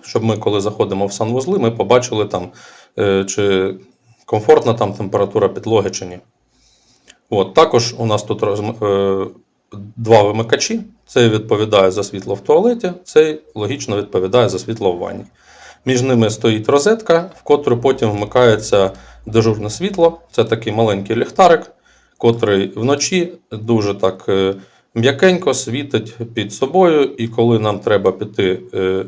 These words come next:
вночі в туалет, ми не будемо тут вмикати світло ніде,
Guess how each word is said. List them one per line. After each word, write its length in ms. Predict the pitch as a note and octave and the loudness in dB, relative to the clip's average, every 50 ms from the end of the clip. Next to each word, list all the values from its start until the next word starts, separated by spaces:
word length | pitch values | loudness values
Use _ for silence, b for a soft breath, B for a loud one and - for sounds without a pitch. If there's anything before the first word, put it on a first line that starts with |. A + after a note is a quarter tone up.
| - - | -10 -12
вночі 480 | - G2+ G2+ G#2 A2 - - G2 - - A#2+ - - | -10 -8 -6 -6 -6 -8 -8 -10 -10 -10 -14 -16 -14
в 200 | - G2 G2 G2 _ | -14 -14 -14 -10 _
туалет, 400 | - G#2+ G#2 G#2 G2 F#2+ F#2 F#2+ - - _ b b b b b b b b b b | -2 0 0 2 2 0 -2 -4 -6 -14 _ b b b b b b b b b b
ми 360 | A#2 C3 D3+ D#3 D3 C#3+ C#3+ - - | -2 0 0 0 0 -2 -4 -8 -10
не 460 | G#2+ G#2 G#2+ G#2+ G#2+ G#2 G#2 G2+ G2 | -8 -4 -2 -2 0 0 0 -2 -2
будемо 420 | G2 G2+ C3+ C3 A2+ G#2+ G2+ G2 | -4 -4 -2 0 0 0 0 -2
тут 260 | F#2+ - B2+ A#2+ A#2+ | -4 -4 -4 -4 -4
вмикати 540 | A2 F#2 F#2 G2+ G2+ G2+ - A#2 A2 - G#2 | -6 -8 -8 -8 -8 0 2 2 2 2 -2
світло 400 | - - - G#2+ G#2 - - G#2+ | -8 -8 -8 -10 -8 -8 -8 -6
ніде, 320 | G#2+ A2 B2 A#2 F3+ F#3+ | -4 -4 -2 0 2 2